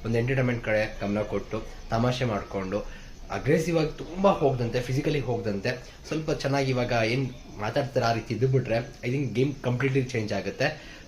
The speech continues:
So ವಿನಯ್ ಅವ್ರಿಗೆ ಈ ಬುದ್ಧಿ ಬಂದಿರೋದು ತುಂಬಾ ಖುಷಿ ಆಗ್ತದೆ actually. ಕಾರಣ ಇಷ್ಟೇ,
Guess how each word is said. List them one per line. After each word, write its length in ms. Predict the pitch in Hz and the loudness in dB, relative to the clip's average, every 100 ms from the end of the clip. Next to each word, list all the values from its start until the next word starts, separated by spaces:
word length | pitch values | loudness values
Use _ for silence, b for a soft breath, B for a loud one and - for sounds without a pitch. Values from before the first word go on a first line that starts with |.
| - | 0
So 360 | 120 113 107 98 B B B - | 4 6 6 2 B B B -6
ವಿನಯ್ 340 | 95 101 113 139 | -2 0 0 0
ಅವ್ರಿಗೆ 220 | 117 117 | 0 0
ಈ 160 | 123 | -2
ಬುದ್ಧಿ 260 | 101 107 107 | 0 0 0
ಬಂದಿರೋದು 300 | 104 104 101 | 0 -2 -2
ತುಂಬಾ 180 | 98 98 | -4 -4
ಖುಷಿ 300 | - - 92 | -6 -8 -6
ಆಗ್ತದೆ 320 | 85 92 87 | -6 -4 -4
actually. 240 | - 104 131 B B B B - | -4 -4 -4 B B B B -2
ಕಾರಣ 180 | 117 | 2
ಇಷ್ಟೇ, 480 | 139 120 - 127 127 | 2 2 0 0 -2